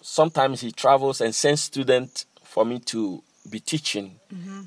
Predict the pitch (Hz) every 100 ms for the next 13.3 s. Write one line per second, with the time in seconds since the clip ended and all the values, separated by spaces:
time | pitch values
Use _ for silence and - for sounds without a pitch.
0 | - - 117 120 - 127 143 - 147 151
1 | 147 143 104 110 107 - 135 127 127 117
2 | 110 107 113 107 113 113 - 123 123 120
3 | 110 87 - 117 - - - _ _ _
4 | _ _ - 98 - 151 143 95 - -
5 | - - 107 98 - 151 117 110 95 107
6 | 107 127 151 - - - - _ _ _
7 | _ - 117 131 - 151 147 131 123 143
8 | 131 117 127 120 - 120 131 - 104 123
9 | 120 107 104 135 143 143 117 127 - -
10 | - 120 101 - - 104 110 107 98 -
11 | 131 - - 104 - - 135 120 113 120
12 | - - 104 - 101 - 135 - - _
13 | - 190 196